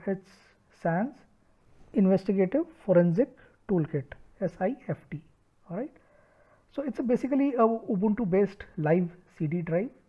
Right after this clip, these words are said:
or a C D o-, o-, that is, uh, released by sans. Okay, and it's a distribution that has all the necessary tools on this Ubuntu operating system,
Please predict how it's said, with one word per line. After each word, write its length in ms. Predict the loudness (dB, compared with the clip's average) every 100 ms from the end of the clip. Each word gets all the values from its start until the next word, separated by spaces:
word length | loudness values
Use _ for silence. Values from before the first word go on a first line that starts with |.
| _ _ _ -12
or 100 | -10
a 40 |
C 180 | -8 -4
D 160 | -4 -6 -10 -18
o-, 260 | -16 -14 -14 -8
o-, 80 | -6
that 200 | -4 -4
is, 140 | -4 -6 -12 -20 _ -6
uh, 60 |
released 400 | -2 2 2 0
by 140 | 0 -2
sans. 400 | -2 -4 -4 -4 -10 _ _ _ _ _
Okay, 220 | -14 -14 -14 _ _ _ _ _ -10
and 260 | -8 -4
it's 140 | -2 0
a 40 |
distribution 640 | 0 0 0 0 0 -4 -6 -20 -20 -12 -4
that 460 | 2 2 2 -4 -4
has 280 | 0 4 2 4
all 240 | 4 6
the 100 | 6
necessary 540 | 4 4 2 -2 0 0 0
tools 460 | 0 0 -2 -8 _ _ -20 -8
on 200 | -2 0
this 200 | 0 -2 -4
Ubuntu 540 | -2 0 0 0 -2 -2
operating 360 | -2 0 -2
system, 380 | -2 -6 -6 -8